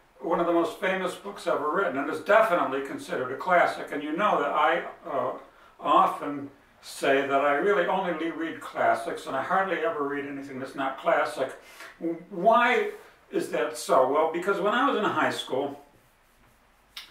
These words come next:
uh, I was doing very badly in all my classes, and, uh, my brother was also doing badly, but he would always ace all his tests,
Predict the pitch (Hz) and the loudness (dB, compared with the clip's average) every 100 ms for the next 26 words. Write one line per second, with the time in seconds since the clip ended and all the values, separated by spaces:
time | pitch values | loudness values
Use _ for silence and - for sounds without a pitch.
0 | - - - - _ - - - - 175 | -20 -20 -20 -20 _ -10 0 2 2 4
1 | 165 160 - 196 - 170 175 170 151 151 | 4 4 2 0 2 4 4 6 6 6
2 | 135 123 131 - - - - - 135 131 | 4 0 -4 -6 -16 -20 -18 -8 -6 -2
3 | - 175 - - - - - - - - | 6 6 6 2 0 0 -2 -10 -14 -16
4 | - - - _ - 135 131 127 123 110 | -18 -20 -20 _ -4 -2 2 2 2 0
5 | - - - - - 208 127 131 - - | -12 -20 -8 -2 4 4 6 4 2 -2
6 | - - _ - - _ - 170 190 - | -14 -20 _ -20 -20 _ 0 4 6 4
7 | - 135 113 - 117 120 147 135 127 135 | 0 -2 -4 -4 -4 -2 -4 -2 -2 -2
8 | - - - - 160 190 240 - 190 185 | -6 -14 -20 -8 2 4 4 2 2 4
9 | - - - 156 - - - - - - | 2 0 4 4 2 -2 0 0 0 -10